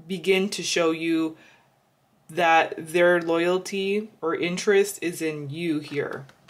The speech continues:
Okay, but I see you being uncertain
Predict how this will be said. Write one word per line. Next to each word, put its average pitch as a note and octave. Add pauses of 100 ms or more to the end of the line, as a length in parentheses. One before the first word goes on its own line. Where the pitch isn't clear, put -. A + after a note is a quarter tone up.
(760)
Okay, F3 (420)
but G#3
I A#3
see B4
you E4
being A3+ (240)
uncertain F3